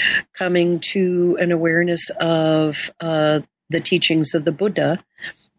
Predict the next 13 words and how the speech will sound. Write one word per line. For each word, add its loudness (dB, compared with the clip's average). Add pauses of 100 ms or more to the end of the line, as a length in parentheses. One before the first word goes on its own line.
(200)
and 0
living 0
within 2
the 2
Eight -2
Noble 0
Truths 0
and 2
learning 2
compassion. 0 (1000)
Um, 0 (1040)
and 0
most -2